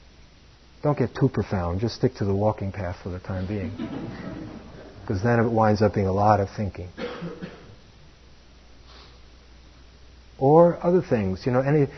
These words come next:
so as you get to understand,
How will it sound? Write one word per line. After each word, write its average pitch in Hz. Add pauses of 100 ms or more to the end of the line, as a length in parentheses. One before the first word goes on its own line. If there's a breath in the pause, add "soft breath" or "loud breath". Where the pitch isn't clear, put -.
(160 loud breath)
so 147 (1600)
as 165
you 180
get 170
to 165
understand, 143